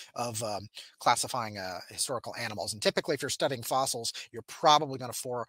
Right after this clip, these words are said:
follow more of a cladistics type thing than you are more of a Linnaean taxonomy type thing, just 'cause Linnaean stuff doesn't really address evolution. Um, so it's kinda messy, and I'm, I'm glad I'm not involved in that civil war between the two dif-, different biologi-,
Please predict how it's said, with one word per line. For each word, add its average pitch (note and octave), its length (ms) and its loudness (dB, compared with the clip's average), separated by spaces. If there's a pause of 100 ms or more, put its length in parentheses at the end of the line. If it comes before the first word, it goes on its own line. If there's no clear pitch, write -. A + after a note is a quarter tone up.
follow A#2+ 300 -2
more A2+ 200 -6
of A2 80 -8
a G#2 60 -10
cladistics - 680 -6
type F#3 240 2
thing F#3+ 260 -8 (300)
than A#2+ 100 -6
you A#2+ 180 -6
are A#2 120 0
more A2+ 220 -6
of G#2+ 80 -6
a G2+ 60 -6
Linnaean G2+ 380 -6
taxonomy F2 600 -6
type - 240 -10
thing, D#2 160 -14
just - 180 -8
'cause G2+ 240 -8 (360)
Linnaean G#2+ 340 -6
stuff G2 320 -6
doesn't G#2 260 -10
really G2 360 -12
address F2+ 560 -4 (100)
evolution. G2 540 -2 (760)
Um, F#2 320 -16 (480)
so F#2 240 -6 (1300)
it's - 140 -4
kinda C3 200 0
messy, A2 340 -2
and F2+ 200 -14 (140)
I'm, F#2+ 140 -16 (100)
I'm G2 80 -8
glad G2 260 -4
I'm F#2+ 140 -4
not F#2 160 -6
involved F#2 380 -8
in F#2 80 -12
that F2+ 160 -6
civil F#2 260 -6
war F#2 180 -10
between F2+ 300 -14
the F2+ 80 -16
two - 180 -8
dif-, F2+ 300 -10
different G#2 260 -10
biologi-, F2 400 -2